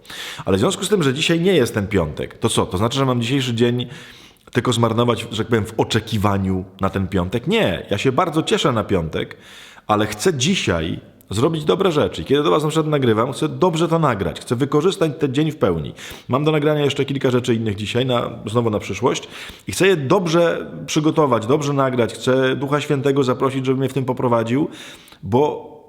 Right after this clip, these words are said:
oczywiście, że z tyłu mojej głowy jest: "Kurczę, muszę przygotować już rzeczy na piątek, bo będę musiał". Nie wolno mi tak.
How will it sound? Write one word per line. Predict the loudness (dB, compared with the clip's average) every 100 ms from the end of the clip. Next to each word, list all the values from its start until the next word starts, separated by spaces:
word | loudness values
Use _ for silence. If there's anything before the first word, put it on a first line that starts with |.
| -6
oczywiście, | -2 -2 0 2
że | 0
z | 0
tyłu | 0 2
mojej | 2 2
głowy | 2 4
jest: | 2 0
"Kurczę, | -4 -4 -4
muszę | -4
przygotować | -6 -6 -4 -2 -2
już | -4
rzeczy | -6 -6
na | -4
piątek, | -4 -4 -4
bo | -4
będę | -4 -4
musiał". | -4 -4 -6 -8 -20 _ _
Nie | -2 2
wolno | 2 2
mi | 0 -2
tak. | -6 -10